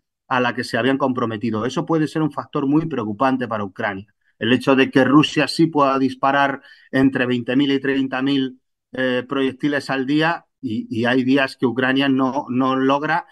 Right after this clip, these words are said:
ni un veinticinco por ciento de eso. Y luego, mm, ahora mismo, otro de los factores importantes son los drones.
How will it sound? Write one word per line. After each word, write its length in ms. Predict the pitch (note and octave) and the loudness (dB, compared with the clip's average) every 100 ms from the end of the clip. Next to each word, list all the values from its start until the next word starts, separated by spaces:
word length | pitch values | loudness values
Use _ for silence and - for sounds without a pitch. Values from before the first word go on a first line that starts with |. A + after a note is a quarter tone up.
| _ - | _ -4
ni 140 | B2+ | 0
un 120 | C#3 | 0
veinticinco 720 | C#3+ C#3+ B2+ A#2+ D#3+ D3+ B2 | 0 -2 -4 -4 -2 -2 -2
por 220 | G#2+ G#2+ _ | -8 -10 _
ciento 400 | B2 A2 G#2 F#2+ | -6 -6 -8 -8
de 120 | F#2+ | -8
eso. 260 | - - - - - | -6 -8 -10 -2 6
Y 100 | C3 | 10
luego, 560 | C#3+ F3 G#3 G3+ - - | 10 8 6 6 2 0
mm, 240 | B2 B2+ | 4 4
ahora 260 | B2+ C#3+ F3 | 4 4 4
mismo, 400 | F#3+ G3+ G3 G#3+ | 2 4 2 2
otro 280 | D#3 D#3+ F3+ | 0 0 2
de 80 | D#3+ | 2
los 160 | C3+ | 0
factores 440 | - A#2 D#3+ D#3 D#3 | -2 -2 -2 -2 0
importantes 600 | D3+ D3 C#3+ D#3+ C#3+ C3 | 0 0 -2 -2 -2 -2
son 200 | F3+ F3 | 0 0
los 220 | A2+ G#2+ | -2 -2
drones. 480 | B2 E3 A2 F#2+ | 0 0 -2 -10